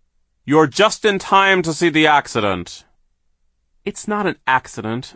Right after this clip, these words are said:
Violet said. You're doing it on purpose. Let's not split hairs, the foreman said, using an expression which here means argue over something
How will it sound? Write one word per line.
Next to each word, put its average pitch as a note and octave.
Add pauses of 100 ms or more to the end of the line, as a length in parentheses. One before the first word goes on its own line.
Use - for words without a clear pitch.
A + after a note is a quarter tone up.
(120)
Violet F#2+
said. F#2 (600)
You're F3+
doing B3
it F3
on C3+
purpose. - (760)
Let's F#3+
not E3
split C3+
hairs, G2 (260)
the -
foreman G2
said, F#2 (400)
using A2
an G#2
expression G2
which F#2
here G2+
means F2+ (240)
argue F#2+
over F2+
something F2